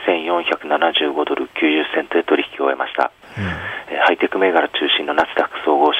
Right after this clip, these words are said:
Speaker 1: 指数は二十七点ゼロ二ポイントは、えー、あ、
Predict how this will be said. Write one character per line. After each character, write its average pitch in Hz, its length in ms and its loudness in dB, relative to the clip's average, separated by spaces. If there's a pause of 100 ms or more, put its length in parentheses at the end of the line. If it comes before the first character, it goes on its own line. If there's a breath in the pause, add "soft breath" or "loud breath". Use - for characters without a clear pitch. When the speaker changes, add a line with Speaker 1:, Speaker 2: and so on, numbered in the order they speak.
(100)
Speaker 1:
指 - 120 -2
数 - 40 -2
は - 180 -2 (400 loud breath)
二 107 120 2
十 - 220 -2
七 170 260 0
点 139 280 -12
ゼ 147 120 -6
ロ 170 140 -8
二 175 180 -12
ポ - 180 -8
イ - 60 -8
ン - 120 -16
ト - 100 0
は、 - 200 -2 (120)
え - 240 -8
ー、 - 60 -2 (560)
あ、 80 180 0